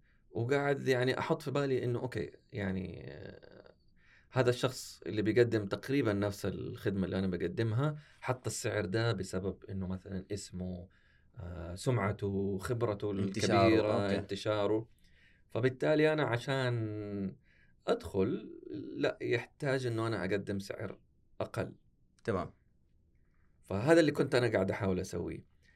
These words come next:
Speaker 1: هم مثلًا بيقدموا الخدمة هذه بخمسمية ريال، لا، خليني أنا أقدمها بتلتمية. هم بيقدموا الخدمة هذه مثلًا ب-، ب-، بتلاتة آلاف ريال، لا، خليني أنا أنزل مثلًا إلى ال-،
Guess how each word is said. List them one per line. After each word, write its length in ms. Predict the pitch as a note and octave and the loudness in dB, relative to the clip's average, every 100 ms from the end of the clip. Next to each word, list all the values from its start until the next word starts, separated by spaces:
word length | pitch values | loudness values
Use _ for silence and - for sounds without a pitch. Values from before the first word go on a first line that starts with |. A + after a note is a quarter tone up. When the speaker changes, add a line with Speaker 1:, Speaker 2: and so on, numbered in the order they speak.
| _ - | _ 0
Speaker 1:
هم 320 | C#3 D#3 D#3 | 2 4 4
مثلًا 300 | D3+ D3+ C#3 | 2 2 4
بيقدموا 440 | C3 C3 C#3+ B2+ B2 | 4 4 4 2 2
الخدمة 440 | A#2+ B2+ A#2+ B2 | 0 0 0 0
هذه 120 | A2+ | 0
بخمسمية 560 | G#2 - G2+ - C3 D#3 D3+ | -2 -4 -8 -4 -2 0 2
ريال، 440 | D#3 F3 F3+ A#2+ | 2 2 2 0
لا، 180 | F#2+ - | -4 -6
خليني 380 | - G2 G#2+ G#2 | -10 -8 -4 -2
أنا 240 | G2+ G2+ | -2 0
أقدمها 360 | F2+ E2+ F2+ E2 | -2 -2 -4 -6
بتلتمية. 540 | - - - C#2+ C#2 - _ _ - | -10 -14 -12 -14 -16 -20 _ _ -2
هم 220 | C#3 C#3 | 0 2
بيقدموا 420 | B2+ C3 B2+ B2 | 4 6 6 2
الخدمة 400 | A2+ A#2+ A#2+ A#2 | 0 0 0 0
هذه 120 | A#2 | 0
مثلًا 380 | A2 A#2 - A2 | -2 -4 -4 -6
ب-، 120 | G#2 G2+ G2+ G2 G2 G#2 | -4 0 0 0 -2 -4
ب-، 180 | - - | -6 -6
بتلاتة 500 | - G2 A#2+ F3 F3 | -6 -2 0 2 0
آلاف 280 | D#3+ E3+ E3+ | 0 0 -2
ريال، 440 | E3 E3 E3 D#3+ | 0 2 2 0
لا، 120 | A2 - | -2 -4
خليني 500 | - G#2 G#2+ G2+ G2 | -8 -6 -4 -2 -2
أنا 220 | G2 G2 | -2 -2
أنزل 280 | G2 F#2+ F#2 | -4 -4 -6
مثلًا 320 | F2+ F#2 F#2 | -6 -6 -8
إلى 260 | - F2+ | -8 -8
ال-، 200 | E2+ - | -8 -10